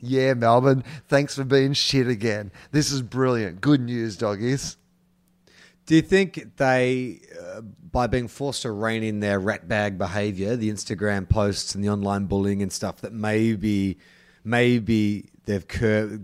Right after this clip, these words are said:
Speaker 2: uh, some good ones curbed their, curbed their game style?
Speaker 1: It, imagine if it turned out that was the case.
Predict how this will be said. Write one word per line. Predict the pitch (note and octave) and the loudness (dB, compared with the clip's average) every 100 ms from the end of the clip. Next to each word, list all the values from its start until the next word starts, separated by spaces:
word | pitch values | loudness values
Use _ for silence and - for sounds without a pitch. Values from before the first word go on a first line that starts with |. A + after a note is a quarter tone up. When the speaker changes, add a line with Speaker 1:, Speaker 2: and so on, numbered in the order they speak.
| G#2 | -6
Speaker 2:
uh, | G#2+ G2+ G2 | -6 -6 -6
some | - A2 G#2 | -4 -4 -2
good | G#2 | -4
ones | G2+ G2 | -4 -6
curbed | - - G#2+ F2 | -6 -2 -2 0
their, | G2 F#2+ F2+ - - | 0 0 -2 -10 -12
curbed | - G#2 F2 | -2 -2 0
their | F#2+ | -2
game | F#2+ F#2+ F2+ | -2 -4 -6
style? | - F2+ D2+ D2 _ _ _ _ _ _ _ _ _ _ _ _ _ _ _ | -8 -8 -8 -12 _ _ _ _ _ _ _ _ _ _ _ _ _ _ _
Speaker 1:
It, | D#3 D#3 D#3 - - - | 6 6 4 -10 -20 0
imagine | D3+ D3+ E3 E3 F3+ | 2 8 8 8 6
if | E3 D3 | 4 2
it | C3 | 4
turned | D3 C#3 | 6 8
out | C3+ B2+ B2 | 8 6 6
that | B2 | 4
was | A#2+ G2+ | 2 -2
the | A2+ | -2
case. | A#2 G#2+ - - | 0 0 -2 -10